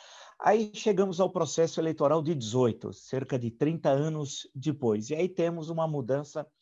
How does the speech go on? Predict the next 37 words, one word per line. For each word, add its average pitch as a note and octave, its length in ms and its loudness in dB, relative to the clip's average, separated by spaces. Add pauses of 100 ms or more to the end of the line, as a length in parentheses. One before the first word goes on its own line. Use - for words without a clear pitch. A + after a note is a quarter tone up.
(220)
que C3 60 -12
nós C3 140 -6
estamos C3 280 -10
vendo C3 280 -10
nos, A#2+ 280 -16
nos B2 340 -8
dois A#2+ 460 -2
anos B2 320 -6
e A2+ 60 -4
meio, C3+ 320 -4 (420)
uma B2+ 160 -2
mudança C3+ 460 -2
muito C#3 300 -8
radical. C#3 680 -4 (420)
O - 80 -6
senhor, A#3 560 0 (320)
para - 200 -2
o G#3 40 -4
senhor, A#2+ 480 -6 (240)
como C3+ 240 -8
analista, B2 580 -6
um B2+ 40 -10
estudioso B2 720 -4
do A2+ 100 -10
Brasil, A#2 480 -4
da A#2 100 -2
América A#2 360 -4
Latina, B2+ 500 -6 (560)
o, D#3 800 4
o - 20 2
governo A3 440 6
Bolsonaro, D3+ 640 4
como - 180 -4
é - 80 0
que - 120 -8
o F3+ 40 0
senhor, F3 480 4